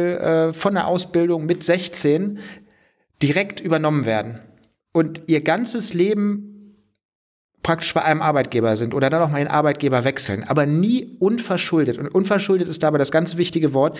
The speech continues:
nie unverschuldet arbeitslos geworden sind. Und da ist so ein Grundvertrauen drin, das heißt, das sind so Sachen, da machen die sich gar keine Gedanken drüber. Ja, die gehen zur Arbeit und dann kriegen die das Geld und, äh, Steuern werden eh abgebucht. Wenn ich keine Steuererklärung gemacht habe, dann, ja, kriege ich halt auch nichts wieder, aber im Endeffekt, das läuft schon alles.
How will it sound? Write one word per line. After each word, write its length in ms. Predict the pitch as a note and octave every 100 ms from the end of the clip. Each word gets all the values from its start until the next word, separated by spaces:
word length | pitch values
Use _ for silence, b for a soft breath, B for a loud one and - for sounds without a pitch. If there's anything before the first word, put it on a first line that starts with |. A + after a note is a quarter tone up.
| B B B
nie 240 | D#3+ G#3+
unverschuldet 720 | A#3+ F#3 G3 F#3+ E3+ F3 D#3+
arbeitslos 560 | - C#3 B2+ - B2 A#2+
geworden 340 | A#2 A2+ A2
sind. 220 | G#2 G#2+ G2+ B B B
Und 320 | D3+ D#3 D#3
da 100 | F3
ist 100 | G#3+
so 80 | F#3+
ein 80 | F3
Grundvertrauen 880 | E3 A#3+ C#4+ - D3 - B2+ A#2+ B2
drin, 220 | A#2+ D#3+
das 140 | D#3 E3
heißt, 180 | D#3+
das 120 | F3+ G3
sind 60 |
so 100 | G3
Sachen, 280 | F3+ G3 G3
da 80 | F#3
machen 160 | G#3+
die 60 | G3+
sich 120 | F#3+
gar 120 | A#3
keine 180 | A#3+ G#3+
Gedanken 280 | F#3 G3 G3
drüber. 280 | - F2+ E2+ - _ _ _ _ -
Ja, 140 | A3
die 220 | C#4 -
gehen 160 | C3 C#3+
zur 180 | C3+ C#3
Arbeit 400 | F#3+ A3 A3+ A3+
und 60 |
dann 100 | D3+
kriegen 220 | C3 - C3+
die 80 |
das 180 | A#2 A#2
Geld 380 | - A#3+ C4 C4 B B B
und, 400 | - D#3+ D#3+ D#3+
äh, 260 | - D3 D3
Steuern 380 | D3 F3 F3+ D#3+
werden 160 | D3 D#3+
eh 120 | G#3+
abgebucht. 600 | G#3+ G#3 F#3+ F3+ G3+ -
Wenn 120 | C#3+
ich 80 | C#3
keine 180 | C3+ B2
Steuererklärung 640 | E3 F3 F3 - E3+ E3
gemacht 340 | D3+ F#3 F#3
habe, 240 | F3+ F#3 F3
dann, 300 | D3+ D3 D3
ja, 220 | D3 D#3
kriege 200 | D3+ C#3+
ich 120 | C#3
halt 100 | C3
auch 80 | C3
nichts 240 | B2+ -
wieder, 280 | G3 A3+ F#3+
aber 160 | D#3+ C#3+
im 100 | C#3+
Endeffekt, 440 | D#3 D3+ D#3 D3+
das 120 | - -
läuft 220 | A#2+ A#2+
schon 160 | -
alles. 260 | - - -